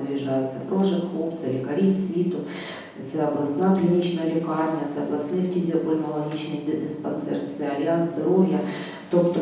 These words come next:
ми, е, намагаємося охоплювати виїздами, е, якомога більше наших пацієнтів, розуміючи, що на сьогоднішній день логістично, ну і по цінам це дор-, дорого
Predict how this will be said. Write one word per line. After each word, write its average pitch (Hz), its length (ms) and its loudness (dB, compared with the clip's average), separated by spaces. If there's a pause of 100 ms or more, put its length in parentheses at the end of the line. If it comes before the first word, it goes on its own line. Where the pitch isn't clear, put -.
(120)
ми, 202 100 12
е, 175 300 6
намагаємося 160 720 2
охоплювати 151 880 0
виїздами, 170 640 4 (760)
е, - 40 -2
якомога 160 440 4 (140)
більше 147 320 -2
наших - 300 -4
пацієнтів, - 600 -2
розуміючи, 170 600 2
що 180 180 -4
на 139 160 -4
сьогоднішній 143 520 -4
день 180 260 4
логістично, 180 600 0 (560)
ну 185 180 6
і 131 240 6
по 143 80 2 (140)
цінам 185 580 8
це 160 120 6 (300)
дор-, 151 340 2
дорого 156 440 6